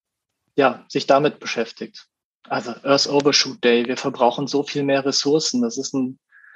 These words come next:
internationales Weltenproblem. Vielleicht wäre das mal was, wo man sich mehr darauf ausrichten könnte.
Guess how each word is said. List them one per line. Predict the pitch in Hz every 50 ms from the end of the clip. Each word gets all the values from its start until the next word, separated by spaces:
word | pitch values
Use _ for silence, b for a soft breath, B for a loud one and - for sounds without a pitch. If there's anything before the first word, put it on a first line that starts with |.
| b b b b b b _ _
internationales | - 156 160 156 - 156 139 135 135 - - - 143 131 131 131 135 143 139 -
Weltenproblem. | - 131 139 139 - - 131 - - - 120 113 113 120 117 120
Vielleicht | - - 135 131 -
wäre | - 131
das | 127 143 - - -
mal | 135 123 120 117
was, | 120 117 113 - - - _ _ _ _ _ _ B B B B B B B B B B B B B _
wo | - 151
man | 151 156 151
sich | 160 156 -
mehr | 170 165 170 170
darauf | 180 185 180 -
ausrichten | - 170 180 202 208 - - 127 - - - - 113
könnte. | - - 117 110 107 - 117 107 104 -